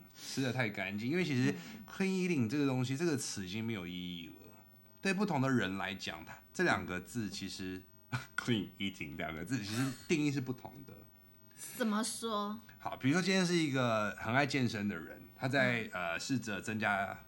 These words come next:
Speaker 1: 肌肉量好了。
Speaker 2: 嗯。
Speaker 1: 他的 clean eating，他是可以包含高蛋白粉的。
Speaker 2: 嗯。
Speaker 1: 那如果今天是一个很养生的，我六七十岁的，呃，
Speaker 2: 长辈。
Speaker 1: 老夫妻的话，
Speaker 2: 嗯。
Speaker 1: 他们可能会不吃任何加工的食物。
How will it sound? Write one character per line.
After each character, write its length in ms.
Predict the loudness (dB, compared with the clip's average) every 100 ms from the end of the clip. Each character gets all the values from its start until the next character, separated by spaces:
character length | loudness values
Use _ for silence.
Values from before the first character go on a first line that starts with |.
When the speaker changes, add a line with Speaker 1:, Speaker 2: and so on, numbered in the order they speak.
| -16
Speaker 1:
肌 200 | -6 -2
肉 180 | 0 0
量 240 | 0 -2
好 160 | -4 -14 -16
了。 60 | -16 -18 -16
Speaker 2:
嗯。 160 | -14 -14 -16 -4
Speaker 1:
他 140 | 2
的 100 | 2
clean 160 | 4 0
eating， 320 | 2 2 0
他 100 | 0
是 140 | -4 -4
可 160 | -2
以 100 | -2
包 260 | 0 0 0
含 360 | -2 -6 -8 -6
高 140 | -4
蛋 220 | -2 -2
白 160 | -4 -12
粉 180 | -14 -18 -18
的。 60 | -20 -20 -20 -20 -20 -20 -18 -12
Speaker 2:
嗯。 220 | -12 -12 -18 -20 -6 4
Speaker 1:
那 60 |
如 60 | 6
果 100 | 8
今 140 | 6
天 180 | 4 2
是 180 | 2 2
一 200 | 2 2
个 340 | 2 -2 0
很 240 | -2 0 4
养 180 | 2 2
生 300 | 2 2 4
的， 240 | 2 -2
我 220 | -6 -6
六 180 | 0 0
七 180 | 2 2
十 200 | 2 -2
岁 180 | 0 -2
的， 560 | -4 -8 -8 -10 -12 -14 -10
呃， 880 | -6 -6 -6 -8 -10 -10 -12 -10 -4
Speaker 2:
长 20 |
辈。 60 | 0
Speaker 1:
老 40 |
夫 180 | 2 4
妻 220 | 4 4
的 100 | 2 0
话， 240 | -2 -4
Speaker 2:
嗯。 180 | -8 -10 -12 -16 -14
Speaker 1:
他 140 | 0 2
们 80 |
可 80 | 4
能 100 | 4
会 80 | 2
不 160 | 0 -2
吃 280 | 0 2
任 160 | 2 2
何 160 | -2 -4
加 200 | 2 2
工 200 | 2 -4
的 120 | -4
食 240 | -6 -10 -12
物。 120 | -14